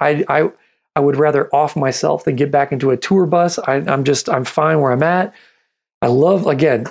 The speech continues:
as I said in the beginning of the conversation, if you know anything about me, it's my family. So I'm gonna go ahead and hang out with them now. I've, I've put in my due diligence on the road.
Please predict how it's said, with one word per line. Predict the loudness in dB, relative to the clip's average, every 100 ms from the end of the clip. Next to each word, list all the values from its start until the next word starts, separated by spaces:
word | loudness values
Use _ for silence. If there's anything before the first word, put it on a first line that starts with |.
| -2
as | 0 0
I | 0
said | 2 2
in |
the | 2
beginning | 0 2 0
of |
the | 0
conversation, | -2 2 0 2 0
if | 0
you |
know | 2 2
anything | 2 0
about | 0 0 2
me, | 2 2
it's | 2 -2
my | -4
family. | 0 0 2 2 2
So | 0 0
I'm | 2
gonna | 0
go | 2 2
ahead | 2
and | 0 0
hang | 2
out | 2 2
with | 2
them | 2 4
now. | 4 4 2
I've, | 0 -2 -2
I've | -2 0
put | 2
in | 4
my | 2
due | 2 2 2
diligence | 4 4 2 0 0
on | 0
the |
road. | 2 4 2 0